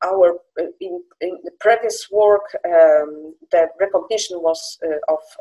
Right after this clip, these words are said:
um, polarity was point seven eight, and, uh, this deep learning techniques, uh, app-, applica-, applying, uh, deep learning allowed us to,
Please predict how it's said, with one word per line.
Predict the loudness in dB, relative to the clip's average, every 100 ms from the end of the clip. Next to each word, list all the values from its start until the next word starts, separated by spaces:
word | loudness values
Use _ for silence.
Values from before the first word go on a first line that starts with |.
| -14
um, | -14 _ _ _ _ _
polarity | 4 6 6 4 2 -6 -4
was | -6 -8 -4
point | -4 -4 -10
seven | -16 -8 -8 -4 -4 -4 _ _ _ 0
eight, | 4 4 2 -6 -18 _ _ _ -2
and, | -2 -4 -10 -4
uh, | -4 -2
this | -6 -8 -12
deep | -12 0
learning | 6 6 4 -2 -10 -12 _ _ _ -2
techniques, | -2 -2 -8 -8 -12 -6
uh, | 0 0 2
app-, | 0 -2 -8 -12
applica-, | -12 -2 0 0
applying, | -4 2 2 2 -4 _ -10
uh, | -8 -8 _ -14
deep | -6 2
learning | 2 2 -4 -4 -4
allowed | -2 -4 -4 -14
us | -16 -16
to, | -16